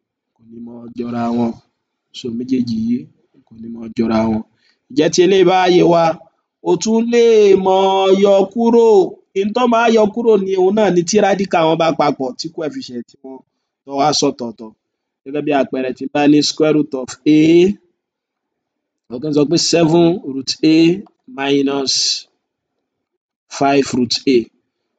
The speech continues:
Òun náà ni pé kí ni o? Root A méje minus root A márùn-ún. Ó rí pé two ni ó máa fún mi, two root A.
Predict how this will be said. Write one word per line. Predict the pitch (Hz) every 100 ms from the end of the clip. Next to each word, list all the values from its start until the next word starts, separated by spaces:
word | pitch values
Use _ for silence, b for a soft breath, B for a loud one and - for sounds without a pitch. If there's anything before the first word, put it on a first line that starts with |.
| _
Òun | 127 156
náà | 190 160
ni |
pé | 156 165
kí | 156 170
ni | 156
o? | 143 147 _ _ _ _ _
Root | 156 175 175
A | - 214 220
méje | 214 180 180 175 170 - _ _ -
minus | 135 143 147 143 -
root | 170 165 160
A | - 185 190 190 -
márùn-ún. | - 185 180 135 - _ _ _ _
Ó | 147
rí | 135
pé | 147 143 -
two | - 151
ni | 135 123
ó |
máa | 127 113
fún | - 113
mi, | 104 _
two | - 123 117
root | 110 -
A. | 131